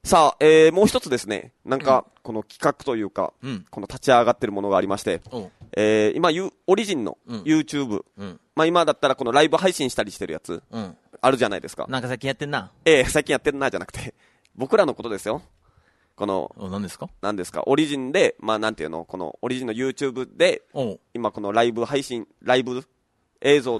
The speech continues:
Speaker 1: 配信してたりし-、
Speaker 2: <laughs>
Speaker 1: する中で、
Speaker 2: うん。
Speaker 1: 毎週、毎週とか毎日、なんかいろんな、
Speaker 2: うん。
Speaker 1: まあ、番組やろうみたいなので、
Speaker 2: へー。
Speaker 1: 月曜日はこの寿クイズさ、
Speaker 2: あ、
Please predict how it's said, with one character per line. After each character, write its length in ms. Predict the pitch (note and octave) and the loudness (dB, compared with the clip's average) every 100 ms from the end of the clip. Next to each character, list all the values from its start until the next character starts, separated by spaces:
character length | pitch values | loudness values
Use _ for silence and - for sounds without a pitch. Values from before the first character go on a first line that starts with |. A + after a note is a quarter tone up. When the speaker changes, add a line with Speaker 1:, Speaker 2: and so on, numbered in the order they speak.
| - | -6
Speaker 1:
配 180 | - C#3+ | -6 -6
信 160 | D#3+ D3+ | -4 -6
し 60 | |
て 100 | D#3+ | -4
た 100 | - | -4
り 100 | C#3 | -4
し-、 80 | - - _ | -8 -18 _
Speaker 2:
<laughs> 80 | _ | _
Speaker 1:
す 140 | - | -6
る 80 | F#3 | -2
中 240 | D#3 C3 C3 | -2 0 2
で、 140 | C#3+ | 4
Speaker 2:
う 60 | A2+ | 2
ん。 120 | - _ | -6 _
Speaker 1:
毎 320 | D3+ G3 G3+ | 2 2 2
週、 180 | G3 - - - _ _ _ - | -8 -14 -16 -20 _ _ _ -6
毎 160 | D3+ | -4
週 100 | F3+ | -4
と 80 | - | -10
か 80 | G#2 | -2
毎 180 | C3+ F#3+ | -2 -2
日、 320 | G#3 - D#2+ _ - | -6 -12 -16 _ -10
な 80 | C3 | -2
ん 20 | |
か 60 | |
い 60 | D3 | 0
ろ 120 | D3 | 0
ん 100 | D3 | -2
な、 80 | D#3+ | -6
Speaker 2:
う 20 | |
ん。 40 | - B2 | -8 -4
Speaker 1:
ま 120 | A2+ | -2
あ、 40 | |
番 240 | F#2+ B2+ C3+ | 0 -2 -2
組 160 | C#3+ | -2
や 80 | C#3 | 0
ろ 80 | B2 | 0
う 40 | |
み 80 | A2 | -4
た 60 | G2 | -8
い 40 | |
な 80 | F#2+ | -8
の 60 | |
で、 200 | F#2 F2+ - | -6 -6 -4
Speaker 2:
へ 240 | A#2+ C3+ C#3 | -2 0 2
ー。 20 | |
Speaker 1:
月 240 | C3 A2 | 0 0
曜 220 | E3 E3+ | -4 -4
日 100 | C#3 | -2
は 120 | A#2 G2+ | -2 -2
こ 100 | F2+ | -8
の 120 | E2 | -14
寿 80 | - B2 | -10 -10
ク 200 | F#2 - | -10 -16
イ 160 | F#2 - | -16 -16
ズ 840 | _ _ _ _ A2+ E3 C3+ F#2 | _ _ _ _ -2 0 0 -2
さ、 200 | - | -4
Speaker 2:
あ、 80 | A#2+ | -4